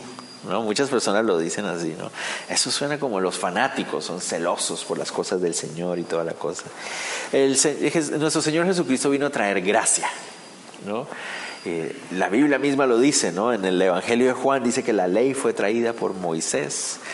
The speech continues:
pero la gracia y la verdad fueron traídas por Cristo Jesús. Entonces, la ley ha quedado atrás, el celo ha quedado atrás,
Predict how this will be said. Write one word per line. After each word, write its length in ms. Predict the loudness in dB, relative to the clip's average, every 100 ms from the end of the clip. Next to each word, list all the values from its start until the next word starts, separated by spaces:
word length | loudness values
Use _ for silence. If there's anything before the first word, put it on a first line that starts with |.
| -12 -4
pero 180 | -2 0
la 120 | 2
gracia 360 | 2 2 2 2
y 40 |
la 100 | 2
verdad 400 | 2 2 2 0
fueron 220 | -2 -4
traídas 520 | -4 -2 0 0 -2 -4
por 340 | -2 -2 -2 -10 -10 -10 -8 -8 -2
Cristo 340 | 0 0 -2
Jesús. 300 | -2 -2 -2
Entonces, 480 | 0 2 2 2 -2 -4 -6 -8 -4 2
la 160 | 4
ley 260 | 6 6 6
ha 80 | 4
quedado 280 | 4 6
atrás, 500 | 4 4 2 2 0
el 240 | 0 0 0
celo 500 | 2 4 6 6 4
ha 80 | 4
quedado 320 | 4 6 4
atrás, 520 | 4 2 2 2